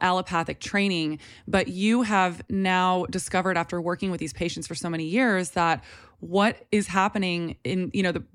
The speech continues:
in, from a preventative lens or, like, root ca-, root cause, let's say, what is happening there with the sugar, and why, why should we be so concerned about sugar? And then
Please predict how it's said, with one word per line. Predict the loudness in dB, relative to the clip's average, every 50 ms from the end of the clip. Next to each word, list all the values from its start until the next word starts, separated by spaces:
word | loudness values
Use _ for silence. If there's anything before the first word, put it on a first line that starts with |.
| -20 _ -2
in, | 0 2 2 2 2
from | 2 4 4
a | 4
preventative | 2 2 0 0 2 2 2 2 2 0 0 -2
lens | -2 0 0 2 2 0 0 -2
or, | 0
like, | 0 -2 -2 -2 0
root | 2 2 2 0
ca-, | 0 2 2 2 2 -2
root | -4 0 0 0 0 0
cause, | 0 2 4 4 4 2 0
let's | -4 -8 -6
say, | -6 -4 -2 -2 -4 -4 -6 -12 -18 -18 -18 -20 -20 -20 _ _ _ _ _ _ -6
what | 0 2 4 4 4
is | 4 2
happening | 2 2 2 2 2 0 -2 -2 -4 -4
there | -2 -2 -2 -2 -4 -2 0
with | -2 -2 0 0
the | -4 -2
sugar, | -2 0 0 0 2 2 0 -2 -2 -4 -2
and | 0 0 0 2
why, | 2 2 4 4 4 4 4 2 2 0 -2 -6
why | -4 0 2 2 2
should | 0 0 -2
we | -2 -2
be | -2 -2
so | -2 -2 -2 -2
concerned | -2 -2 -6 -4 -2 -2 -2
about | 0 -2 -2
sugar? | -4 -4 -4 -2 -2 0 -2 -2
And | -2 -2 -2 0 0
then | 0 0 -2 -4 -4